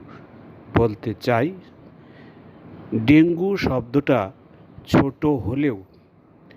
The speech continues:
এর মানে বা ব্যাপ্তি প্রচুর, অপরিসীম।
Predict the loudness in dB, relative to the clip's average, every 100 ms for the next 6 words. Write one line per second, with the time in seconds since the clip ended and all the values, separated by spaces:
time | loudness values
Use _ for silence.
0 | -20 -12 2 6 6 4 -8 -20 -20 -20
1 | -20 -20 -20 -20 -16 -4 0 4 4 2
2 | -4 -10 -4 -2 -2 0 0 0 -2 -20
3 | -2 2 2 -2 -20 -20 -20 -20 -14 -4
4 | -4 -4 -8 -8 -12 -18 -20 -20 -20 -20
5 | -20 -20 -20 -20 -20 -20 -18 -16 -10 0
6 | 0 4 4 4 2 -10